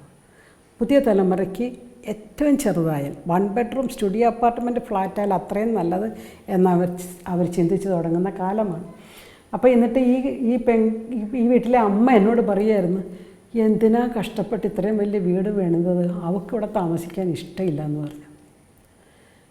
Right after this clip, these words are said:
ഞാൻ ആ ചേച്ചിയോട് പറഞ്ഞു, "ചേച്ചി, ഇന്നത്തെ തലമുറയ്ക്ക് വലിയ വീടൊന്നും ഇഷ്ടമില്ല, കാരണം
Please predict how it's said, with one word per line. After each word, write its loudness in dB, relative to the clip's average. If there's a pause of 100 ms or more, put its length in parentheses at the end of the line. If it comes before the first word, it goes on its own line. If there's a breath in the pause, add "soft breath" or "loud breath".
(180 soft breath)
ഞാൻ 0
ആ 0
ചേച്ചിയോട് -4
പറഞ്ഞു, 0
"ചേച്ചി, -4
ഇന്നത്തെ -2
തലമുറയ്ക്ക് -4
വലിയ -2
വീടൊന്നും -2
ഇഷ്ടമില്ല, -8 (640 soft breath)
കാരണം -2